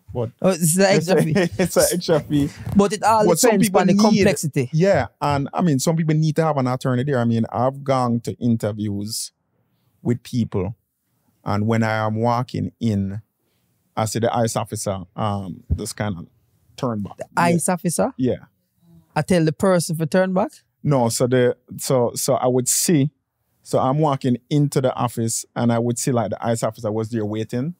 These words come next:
Speaker 1: Like, they hear the name call and they're
Speaker 2: Yeah.
Speaker 1: there waiting.
Speaker 2: I have to just touch him and say,
Speaker 1: And, no, they see the person coming with me when maybe it's come a big, when I,
Speaker 2: So you
Speaker 1: when I,
Speaker 2: can't
Speaker 1: when I
Speaker 2: tell him
Speaker 1: know them
Speaker 2: run.
Speaker 1: turn back.
Speaker 2: <laughs> You can't tell him
Speaker 1: The, the ice officer turn back. So, I mean,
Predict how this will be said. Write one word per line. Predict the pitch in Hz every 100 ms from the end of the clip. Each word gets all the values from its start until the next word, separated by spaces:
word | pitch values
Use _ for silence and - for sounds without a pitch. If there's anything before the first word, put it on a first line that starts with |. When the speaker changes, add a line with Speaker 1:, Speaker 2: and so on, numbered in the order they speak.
| _ -
Speaker 1:
Like, | 107 98
they | 107
hear | - 123
the | 117
name | 120 120 110
call | - 117 135
and | 127
they're | 151 151
Speaker 2:
Yeah. | 147
Speaker 1:
there | 107
waiting. | 117 120 - 156 170 _
Speaker 2:
I | 139
have | 143
to | 151
just | 151 139
touch | 170 151 156
him | 143
and | 143
say, | 139
Speaker 1:
And, | 143 135 - -
no, | 143 165
they | 123 123
see | - 175
the | 143 135
person | 165 139 120 -
coming | 180 175 147
with | 139 120
me | 117 110 135
when | 110 113
maybe | 123 110
it's | 117
come | 120 107
a |
big, | 107 101 -
when | - 113
I, |
Speaker 2:
So | -
you | -
Speaker 1:
when |
I, | 180
Speaker 2:
can't | 180 175
Speaker 1:
when | 170
I |
Speaker 2:
tell | 180
him | 170
Speaker 1:
know |
them | 180
Speaker 2:
run. | 175
Speaker 1:
turn | 175 156 139
back. | 120
Speaker 2:
<laughs> | -
You |
can't | 151 156 175 147
tell | - 262
him | 220 240
Speaker 1:
The, | 143 -
the | - 143 127
ice | 139 139
officer | 143 123 120 110
turn | 139 131 117
back. | 104
So, | - 127 98
I | 139
mean, | 139 123